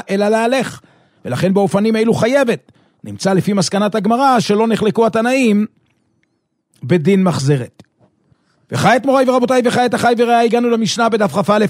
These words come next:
עמוד ב'. לאחר שנתבהר במשניות הקודמות דין עדת שן ורגל, מבארת המשנה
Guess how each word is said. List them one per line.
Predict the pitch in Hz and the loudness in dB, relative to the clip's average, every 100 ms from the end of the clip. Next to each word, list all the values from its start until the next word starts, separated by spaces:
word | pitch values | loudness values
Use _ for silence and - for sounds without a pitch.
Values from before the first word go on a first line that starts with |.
| 208 | 0
עמוד | 196 160 170 | 0 0 0
ב'. | - - _ _ _ | -2 -8 _ _ _
לאחר | 104 - 247 | -6 0 0
שנתבהר | 285 269 180 233 240 | 0 0 0 0 0
במשניות | 233 214 214 220 233 | 0 0 0 0 0
הקודמות | 226 208 165 220 208 - | 0 0 2 2 0 -2
דין | 135 240 233 | 0 0 0
עדת | 185 190 135 220 - | 0 0 2 0 0
שן | 220 208 | 0 2
ורגל, | 208 185 160 175 - _ _ _ _ _ _ _ _ _ _ _ - | 2 0 2 0 -2 _ _ _ _ _ _ _ _ _ _ _ -4
מבארת | 104 208 240 | 0 2 2
המשנה | 240 214 - 254 233 | 2 0 0 0 0